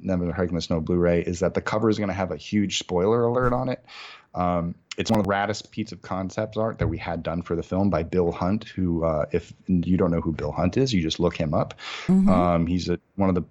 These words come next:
Speaker 1: he's an amazing artist. He's based out of New Zealand right now, but he's an American, uh, V F X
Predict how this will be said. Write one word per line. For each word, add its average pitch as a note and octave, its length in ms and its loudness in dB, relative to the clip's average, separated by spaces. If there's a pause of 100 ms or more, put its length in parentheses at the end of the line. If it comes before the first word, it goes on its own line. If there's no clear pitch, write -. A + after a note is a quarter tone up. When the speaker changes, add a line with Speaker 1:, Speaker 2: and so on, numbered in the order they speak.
(160)
Speaker 1:
he's F2+ 220 -2
an F2 220 2
amazing G2+ 420 4
artist. F#2 320 0
He's E2+ 140 -6
based G2 220 0
out F2 100 2
of F2 40 -2
New E2+ 120 0
Zealand F#2+ 320 0
right F2 140 0
now, F#2+ 280 0
but E2 140 -2
he's G#2+ 120 2
an F2 60 -2
American, F2 640 0
uh, E2 200 -2
V F2+ 140 0
F E2+ 120 -2
X - 360 -4